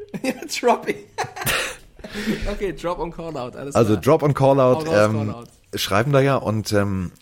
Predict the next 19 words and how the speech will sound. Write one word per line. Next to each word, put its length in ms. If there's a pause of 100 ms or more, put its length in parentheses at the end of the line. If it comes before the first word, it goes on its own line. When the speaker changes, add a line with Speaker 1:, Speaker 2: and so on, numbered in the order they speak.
Speaker 2:
wir 200
haben 260
mit 120
unserem 220
Chef 240
mal 100
kurz 240
gesprochen, 440 (720)
also 180
dem 160
Herausgeber. 600
Und 120
jetzt 200
Achtung, 360
Trommelwirbel, 560
festhalten, 960
jetzt 380
kommt 260
es. 160